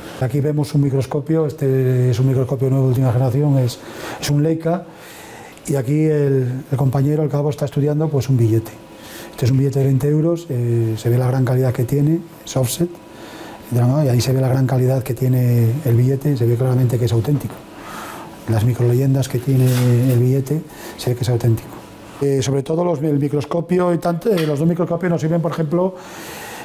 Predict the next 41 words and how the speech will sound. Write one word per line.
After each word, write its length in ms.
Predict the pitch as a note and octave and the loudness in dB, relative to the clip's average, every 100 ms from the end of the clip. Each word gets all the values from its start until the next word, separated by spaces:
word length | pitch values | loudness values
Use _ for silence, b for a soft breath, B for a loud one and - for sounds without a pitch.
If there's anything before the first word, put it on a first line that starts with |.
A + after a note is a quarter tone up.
| - | -6
tanto 220 | C#3+ C#3 | -4 -2
cuando 160 | C#3+ C#3+ | -2 -2
estudiamos 340 | D3 D#3 E3+ | -2 -2 -2
docu-, 160 | F3 D3 | -2 -4
falsificación 540 | E3 D3+ D3+ D#3+ D#3+ | -4 -2 -2 0 0
de 80 | D#3+ | 0
documentos, 640 | D#3 D#3+ E3+ E3 F#3 - - - | 0 2 2 0 -2 -6 -18 -8
porque 180 | C3 C#3+ | -4 0
nos 140 | B2+ A2 | -2 0
permite, 800 | C3+ - D#3+ C#3 E3 D#3+ D#3 D#3 B B B B | -2 0 -2 0 0 2 0 -2 B B B B
vamos 200 | E3 E3 | -2 0
a 40 | E3 | 0
ver, 200 | C#3 C3 | 0 0
los 200 | C#3 B2+ | 0 0
documentos 400 | C#3 D3 E3+ E3+ | 0 0 0 0
se 60 | |
basan 280 | E3+ E3+ F3+ | 0 0 2
en 100 | F3 | 2
contratos 460 | D#3 C3+ D3+ F3 D#3 | 2 -2 -2 -2 0
de, 260 | D#3 F3+ | 0 0
contrastes 420 | F3 C#3 D#3 - D#3+ | -2 -4 -2 0 0
de 60 | |
seguridad 420 | D3 D3+ D3 D#3+ D#3+ | 0 0 2 0 0
y 80 | D#3+ | 0
signos 320 | D3 D3 C#3+ | 2 2 2
de 60 | |
autenticidad. 600 | C#3+ C3+ C3+ C#3+ D#3 D#3+ - - B B B A#3+ A#3+ B B - | -2 -2 0 2 2 0 -4 -18 B B B -10 -10 B B -4
Los 120 | A#2+ | -2
contratos 360 | - A#2 D3 D#3 | 0 -2 0 2
de 60 | |
seguridad 220 | E3 F3 | 2 2
son 180 | E3+ D#3+ | 0 0
los 120 | D#3 | -2
que 120 | D#3 C3+ | -2 -2
traen, 200 | D#3 C#3 | 0 0
por 140 | D3 | 0
así 100 | C3+ | 0
decirlo, 380 | C3+ D3+ E3+ E3+ | 2 2 2 0
de, 260 | C3+ B2+ | 0 0
de 80 | B2 | 0
fábrica. 380 | A#2+ D3 B2 | 0 -2 -2